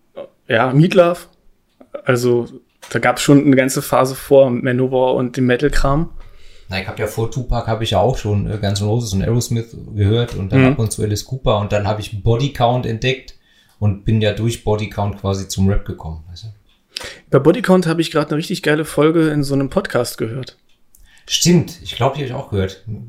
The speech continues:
Speaker 2: Ja, das ist von so zwei gut aussehenden, intelligenten, smarten Typen, ja.
Speaker 1: Ja, ja, ähm,
Speaker 2: Mhm.
Speaker 1: Schildschmiede, nee, ähm, äh,
Speaker 2: Plattnerei.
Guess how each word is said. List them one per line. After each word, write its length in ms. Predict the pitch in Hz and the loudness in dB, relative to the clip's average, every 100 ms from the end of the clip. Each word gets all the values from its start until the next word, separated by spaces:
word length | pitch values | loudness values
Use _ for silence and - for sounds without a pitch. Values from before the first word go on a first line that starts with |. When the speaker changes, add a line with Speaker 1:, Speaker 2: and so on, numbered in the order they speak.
| - | -12
Speaker 2:
Ja, 280 | 107 117 107 | -4 -4 -4
das 120 | 90 | -6
ist 100 | 95 | -12
von 160 | - 110 | -8 -8
so 120 | 101 | -8
zwei 520 | 98 - 110 104 110 107 | -10 -4 -4 -4 -6 -8
gut 140 | 127 | -6
aussehenden, 480 | 120 107 117 113 110 | -4 -2 -2 -2 -4
intelligenten, 640 | 107 107 110 117 110 104 | -6 -6 -4 -4 -6 -8
smarten 500 | - 113 110 117 110 | -8 -6 -6 -8 -10
Typen, 360 | - 117 92 87 | -10 -8 -6 -4
ja. 220 | 92 101 _ _ _ _ _ - | -4 -8 _ _ _ _ _ -10
Speaker 1:
Ja, 160 | 131 | -8
ja, 360 | 139 135 131 123 | -6 -6 -8 -10
ähm, 160 | 120 120 | -8 -4
Speaker 2:
Mhm. 160 | 104 | -4
Speaker 1:
Schildschmiede, 680 | 95 139 147 - 131 120 110 | 0 2 2 0 -2 -2 -4
nee, 260 | 117 117 117 | -6 -6 -8
ähm, 320 | 123 120 117 131 147 - | -10 -12 -14 -12 -12 -10
äh, 380 | 127 113 113 123 | -12 -14 -16 2
Speaker 2:
Plattnerei. 1120 | 123 131 131 147 123 120 131 143 151 107 - | 4 6 4 2 2 4 4 6 4 2 -2